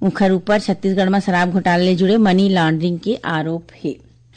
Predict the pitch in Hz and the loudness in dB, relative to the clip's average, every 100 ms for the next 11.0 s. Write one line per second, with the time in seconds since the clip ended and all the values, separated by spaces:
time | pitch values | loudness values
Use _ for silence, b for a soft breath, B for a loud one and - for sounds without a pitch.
0 | b _ 240 285 302 285 254 262 269 262 | b _ 0 2 2 2 2 2 2 2
1 | 254 262 254 233 233 220 226 214 208 226 | 2 2 2 2 2 0 0 0 0 0
2 | 196 202 196 190 170 196 190 175 175 170 | 0 0 0 0 0 0 0 -2 -2 -2
3 | 202 202 170 190 202 180 165 160 180 180 | -4 -4 -2 0 0 0 -2 0 -2 -2
4 | 190 - 190 170 185 202 170 160 185 175 | -6 -4 0 0 -2 -2 -2 -2 -2 -2
5 | 165 160 180 160 165 - 185 180 196 185 | -4 -4 -2 -2 -2 -4 -4 -2 -2 -2
6 | 170 160 165 170 180 165 185 175 165 175 | -2 -2 0 -2 -2 0 0 0 0 0
7 | 254 B B B - 214 226 247 254 233 | -2 B B B 0 2 4 2 2 -2
8 | - 160 156 160 - 202 190 190 - 208 | -2 0 0 -2 -4 0 0 0 -2 -2
9 | 170 190 208 240 214 185 170 170 196 185 | 0 2 2 0 0 0 0 0 0 -2
10 | - 156 151 202 202 - 185 170 156 | -2 -2 0 -2 -6 -4 -2 0 0